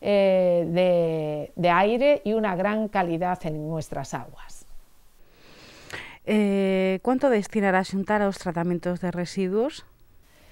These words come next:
Speaker 1: Bueno, pues este año, mm, eh, destinamos, eh, solo, eh, solamente para plantas de bioresiduos, eh, treinta y cinco millones de euros.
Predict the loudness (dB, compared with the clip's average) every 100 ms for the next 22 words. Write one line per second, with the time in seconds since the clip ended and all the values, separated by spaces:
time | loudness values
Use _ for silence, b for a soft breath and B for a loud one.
0 | b b b 4 6 6 6 6 6 4
1 | 6 8 6 6 8 6 4 -2 -6 -4
2 | -2 -2 -2 -2 -4 -4 -6 -6 -10 -6
3 | -4 -2 -2 -2 0 2 4 4 2 -4
4 | -6 -8 -10 -4 0 2 0 -2 -6 -2
5 | 0 2 0 -2 -6 -8 -4 2 4 6
6 | 4 2 0 -2 2 4 6 4 0 -8
7 | b b 0 6 8 6 4 2 2 0
8 | 0 0 -2 -4 -4 -4 -2 -2 -2 -4
9 | -10 -6 -4 -4 -4 -6 -6 -8 -8 -4
10 | -4 -4 -6 -10 -10 -10 -10 -12 -18 -20